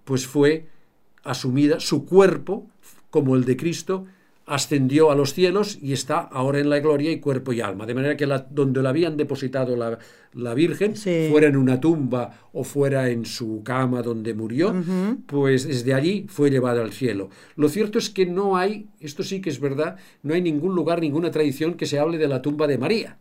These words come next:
Speaker 1: ¿eh? Es decir, que
Speaker 2: Ah,
Speaker 1: no,
Speaker 2: ya.
Speaker 1: no está en ninguna parte,
Speaker 2: Sí.
Speaker 1: ¿no? No,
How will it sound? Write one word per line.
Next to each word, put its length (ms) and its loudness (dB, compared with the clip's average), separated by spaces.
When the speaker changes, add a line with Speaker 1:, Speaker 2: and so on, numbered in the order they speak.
Speaker 1:
¿eh? 300 -6
Es 100 -10
decir, 280 -4
que 180 0
Speaker 2:
Ah, 180 0
Speaker 1:
no, 120 2
Speaker 2:
ya. 460 -2
Speaker 1:
no 60 2
está 200 0
en 40 0
ninguna 340 0
parte, 340 -4
Speaker 2:
Sí. 220 -2
Speaker 1:
¿no? 120 0
No, 520 -4